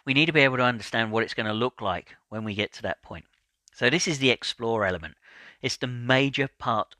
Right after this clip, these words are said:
of the conversation. The third part is empower. The third E is empower. So we want to empower those we are in conflict with. We want to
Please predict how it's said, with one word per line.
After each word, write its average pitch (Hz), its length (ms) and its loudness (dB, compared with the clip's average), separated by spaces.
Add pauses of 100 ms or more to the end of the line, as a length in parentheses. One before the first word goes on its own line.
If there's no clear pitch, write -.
(100)
of 101 480 -4 (640)
the 110 80 -6
conversation. - 680 -2 (1700)
The 117 80 -8
third 185 260 4
part 90 260 -6 (300)
is 127 260 -4
empower. 117 460 0
The 87 60 -10
third 131 400 0
E 101 320 -6
is 101 120 -10
empower. 95 440 -8 (840)
So 120 160 -4
we 123 120 0
want 151 240 0
to 151 100 -4
empower 123 720 0 (720)
those 120 720 2 (180)
we 117 520 -4 (140)
are 113 400 0
in 127 140 -6
conflict - 440 -4
with. 78 200 -14
We 113 140 -6
want 151 200 0
to 135 280 2